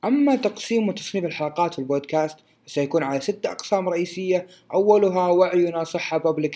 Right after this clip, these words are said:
Health، وراح نتكلم فيه عن الصحة العامة كعلم وعلاقته بالتخصصات المتفرعة منه. ووعينا صحة يقظة، وسيكون تصنيف خاص للحلقات اللي راح نقدم فيها توعية وتثقيف صحي.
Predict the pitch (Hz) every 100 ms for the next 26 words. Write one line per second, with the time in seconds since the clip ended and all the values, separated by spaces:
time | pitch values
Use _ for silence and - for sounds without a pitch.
0 | 147 135 _ _ _ - - 139 135 190
1 | 202 190 202 185 175 190 180 180 185 185
2 | 175 175 170 190 185 - _ - 208 220
3 | 202 202 180 170 160 - 156 - 180 160
4 | 147 143 147 151 147 147 123 - - -
5 | _ - 196 247 247 233 220 190 196 185
6 | - 160 165 165 160 165 147 135 - 139
7 | 139 - 160 160 156 143 131 151 147 139
8 | - 135 135 - 120 - 123 - 131 131
9 | 120 120 127 117 127 139 143 156 160 151
10 | 139 151 139 135 131 131 - 143 135 123
11 | -